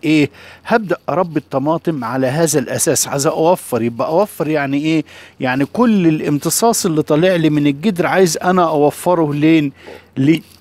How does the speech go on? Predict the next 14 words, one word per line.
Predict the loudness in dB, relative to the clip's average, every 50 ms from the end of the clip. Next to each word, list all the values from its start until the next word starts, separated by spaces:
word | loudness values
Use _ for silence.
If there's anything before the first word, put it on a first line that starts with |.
| _ _ -20 _ _ -16 -6 0
لل-، | 2 2 2 2 0 0 0
لل-، | 0 0 0 0 0 -2 -2 -2 -2 -2 -2 -2 -2 0 0 -2 -4 -4 -6 -10 -14 -16 _ _ -4 -4
للحاجة | -2 -2 -2 -2 -4 -4 -4
دي، | -6 -8 -12 -10 -6
ال-، | -6 -4 -4 -4 -6 -6
الأزهار | -8 -6 -6 -6 -6 -4 -2 -2 -2 0
وال-، | -2 -2 -2 -2 -2
والثمار | -2 -2 -4 -4 -4 -2 0 0 0 0
اللي | 0 -2 -4 -4
هتبقى | -6 -8 -8 -8 -8 -12
دي. | -14 -16 -18 -18 _ _ _ -20 -20 _ _ _ _ _ _ _ _ _ _ -20 -20 -18 -16 -16 -14 -12 -12 -12 -12 -14 -14 -12
فبقوم | -4 -4 -2 0 0 0 0 0 0 0
عامل | -2 -2 -2 -2 -2 -2 -4 -4
إيه؟ | -6 -4 -4 -4